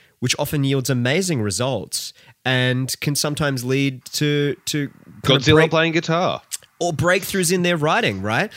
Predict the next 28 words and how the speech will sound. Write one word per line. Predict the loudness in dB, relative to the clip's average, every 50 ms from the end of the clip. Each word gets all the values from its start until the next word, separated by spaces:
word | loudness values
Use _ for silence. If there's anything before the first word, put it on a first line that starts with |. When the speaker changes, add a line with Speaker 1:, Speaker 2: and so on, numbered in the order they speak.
| -16 -8
Speaker 1:
You | -4 -2 0
mentioned | 2 2 2 2 2 2
Godzilla, | 2 2 2 2 2 2
Speaker 2:
The | 2 2
Speaker 1:
right? | 2 0 0 0
But, | 0 0
like, | 2 2 2 0 -2 -6 -20 -20 -20 -20 -20 _ _ 0
if | 0 0 0
Untitled | 0 -2 -2 0 0 2 2 4 4 4 4
hadn't | 4 4 2 2 0 -2 -2
been | -2 0 0 0
written | 0 0 0 -2 -4 -6 -6 -6 -8 -10 -12 _ _ _ _ -6
by | -2 0 0 0
Silverchair, | 0 0 0 0 0 -2 -2 0 0 0 -2 -2
would | -2 -2 -2 0
Neon | 0 0 0 0 0
Ballroom | -2 0 0 0 0 0 0
have | 0 -2
sounded | -2 -2 -2 -4 -4 -6
the | -6 -4
same? | -4 -4 -4 -6 -6
'Cause | -8 -10 -6
we | -4 -2
mentioned | -2 -2 -2 0 0 0 2 4
Speaker 2:
Yeah. | 4 4
Speaker 1:
the, | 2 2 0 -2 -2
you | -2 0
know, | 0 0 -2